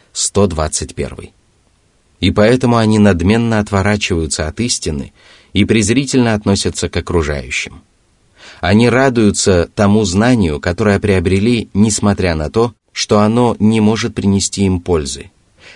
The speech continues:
презирают сторонников истины и отвергают их правильные воззрения. Они пытаются сбить людей с прямого пути, и поэтому достойны называться проповедниками заблуждения.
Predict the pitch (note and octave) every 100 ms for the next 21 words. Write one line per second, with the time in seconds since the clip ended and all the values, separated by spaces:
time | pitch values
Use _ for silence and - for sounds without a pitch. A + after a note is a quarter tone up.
0 | _ G2+ A2 G#2+ A#2 B2+ A2 - G2+ F#2+
1 | G#2 F#2 F2+ D#2 - A2+ - F#2 D#2 C#2
2 | _ _ G2+ G#2 G2+ F#2+ F2 A2 G#2+ G#2
3 | F#2 - E2+ E2+ D#2+ D#2+ D#2+ D#2 D#2 D2
4 | D2 D2+ C#2+ B1 G#1+ _ _ _ _ _
5 | - - - F2 B2+ D3 D3 C#3 C#3+ B2
6 | G2 C3 B2 B2 A2+ B2+ - G#2 A2 A2+
7 | G#2+ G#2 G#2 - G#2+ - _ _ - F2
8 | G2 G#2 A2 G#2 F#2 F2 - A2 A#2+ G2+
9 | E2+ E2 F2 G#2 - F#2+ D2+ _ - F2+
10 | E2+ D#2+ F#2+ F#2 F2 E2+ E2 - E2 D#2+
11 | F2 D2+ D#2+ C2+ G#1 -